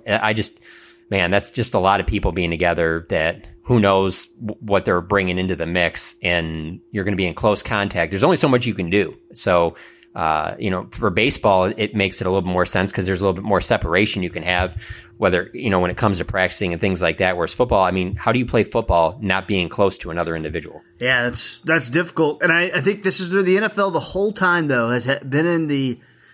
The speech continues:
Speaker 2: catbird seat in terms of just kind of hanging out. We can watch how other sports adapt. I'm interested to see how much the N F L tries to separate themselves from college football,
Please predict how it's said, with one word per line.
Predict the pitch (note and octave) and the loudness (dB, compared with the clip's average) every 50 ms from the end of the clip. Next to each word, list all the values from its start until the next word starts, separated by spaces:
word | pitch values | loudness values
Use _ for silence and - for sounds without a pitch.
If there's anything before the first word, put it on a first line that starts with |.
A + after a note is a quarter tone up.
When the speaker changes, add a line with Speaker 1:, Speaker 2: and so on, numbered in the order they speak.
| _ _ _ | _ _ _
Speaker 2:
catbird | - E3 F3+ F#3 D#3+ D#3 D#3+ D#3 D3 C3 C#3 | -2 -2 -2 -2 -2 0 0 0 0 -2 -4
seat | - - C3+ C#3 C3+ C3+ C3+ - | -8 -4 -4 -4 -4 -4 -6 -8
in | D3 C3+ | -8 -8
terms | - - C#3 C#3+ C#3+ C3 A#2 | -4 -2 -2 -2 -2 -2 -4
of | C3 B2 | -6 -6
just | C3 C#3+ C3+ - - | -4 -4 -4 -4 -4
kind | - D3+ C#3+ C#3 C3 | 0 0 0 0 0
of | B2 | -2
hanging | G2+ C3 D#3 D#3+ F3+ G#3 G#3+ G3+ | 0 0 2 2 2 2 0 0
out. | F3+ F3 F3+ F3+ F3+ E3+ - - - - - - _ _ _ | 2 2 4 2 2 0 -2 -10 -20 -20 -20 -20 _ _ _
We | C3 C#3 C3+ | -2 -2 -2
can | C#3 - C#3+ C3+ B2+ A#2+ | 0 -2 -2 -2 -2 -2
watch | A#2+ B2+ D3+ D#3+ E3+ E3 - - | -2 0 2 0 0 0 0 0
how | F3+ D#3+ D#3 D3+ | 2 2 2 0
other | - C#3+ D#3 D#3 F3+ E3 | 0 -2 0 0 0 -2
sports | - - - D3+ D#3 D3+ D3 - | -2 -6 -6 -4 -4 -4 -4 -4
adapt. | - C3 A#2+ C#3 D3 D3 B2+ A#2+ - - _ - - _ _ _ _ _ _ _ | -6 -6 -4 -2 0 0 0 -2 -4 -10 _ -20 -20 _ _ _ _ _ _ _
I'm | D3 D#3 E3 G3+ | -2 0 0 0
interested | G3 G#3+ B3+ - - - A3 G3 | 0 -2 -2 -2 0 0 0 0
to | D#3+ E3+ | 0 -2
see | - - - E3 E3 D#3+ D#3+ D#3 D#3 D#3 | 0 0 0 2 2 2 2 2 2 2
how | D#3+ D3 - C#3 E3 D#3+ | 2 0 2 2 2 2
much | E3 E3 D#3+ - | 2 0 0 -2
the | - C#3 C#3 D3 | -4 -2 0 2
N | D#3 | 2
F | D#3 C#3+ C#3+ | 0 0 0
L | D3+ D3 C#3 | 0 0 0
tries | C#3 - C#3+ C#3+ C#3 C#3 B2+ - | -2 -2 -2 0 0 0 -2 -4
to | - C3 A#2 | -6 -6 -6
separate | - - D#3+ D3+ D3 D3 D3+ C#3+ C3 A#2+ | -2 0 0 0 0 0 -2 -2 0 -2
themselves | C#3 B2+ A#2+ - - C#3 C3 B2+ A#2+ - | -4 -4 -4 -2 0 0 0 0 -2 -4
from | - A#2 A2+ | -8 -12 -12
college | G#2 G#2+ A2+ A#2+ B2 A#2+ A2+ G#2 | -8 -4 -2 0 0 0 -4 -6
football, | - - A2+ - G#2 G#2 G2+ G2 _ | -10 -12 -12 -10 -10 -14 -14 -16 _